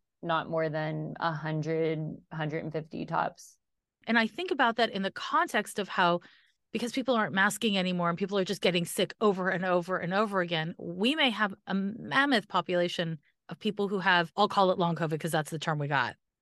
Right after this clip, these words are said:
Speaker 2: And so the work that you're doing is not just so important for the people who are sick right now, but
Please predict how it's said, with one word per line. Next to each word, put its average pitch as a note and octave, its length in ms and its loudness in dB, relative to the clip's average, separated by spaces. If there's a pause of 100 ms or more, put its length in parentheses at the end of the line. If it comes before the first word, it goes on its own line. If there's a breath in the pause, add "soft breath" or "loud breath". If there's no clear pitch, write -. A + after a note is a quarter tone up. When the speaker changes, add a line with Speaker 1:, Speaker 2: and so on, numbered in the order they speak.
(180)
Speaker 2:
And A#3+ 120 4
so C4+ 100 6
the A#3+ 80 4
work A#3+ 360 2
that A3+ 140 4
you're G3 200 0 (160)
doing B3+ 340 2
is F#3+ 140 -2
not G3+ 120 0
just G3+ 200 -6
so F#3+ 100 4
important F#3 320 0
for F3 80 -4
the E3+ 80 -4
people - 320 -4
who F3 160 -4
are D#3+ 120 0
sick - 280 -4
right D#3 220 0
now, F3+ 320 2
but D#3+ 240 0